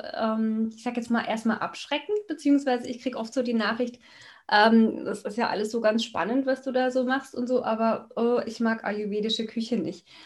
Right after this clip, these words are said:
Was, was würdest du denn sagen, was ist ayurvedische Küche überhaupt? Weil ich glaub, da gibt's auch ein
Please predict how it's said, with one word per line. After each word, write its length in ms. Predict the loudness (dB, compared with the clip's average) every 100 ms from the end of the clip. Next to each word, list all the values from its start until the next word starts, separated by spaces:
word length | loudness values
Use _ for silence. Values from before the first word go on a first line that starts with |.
| -20 -6
Was, 360 | 0 0 0
was 200 | 0 2 2
würdest 180 | 4
du 40 | 6
denn 180 | 6 4
sagen, 300 | 2 2 2
was 140 | 0
ist 300 | -4 -6 0
ayurvedische 580 | 2 2 2 0 -2 -4
Küche 320 | -4 -4 -4
überhaupt? 640 | -6 -6 -6 0 -2 -2 -8
Weil 120 | -8
ich 100 | -6
glaub, 200 | -6 -4
da 100 | -4
gibt's 240 | -4 -4 -4
auch 180 | -2 2
ein 320 | 0 -2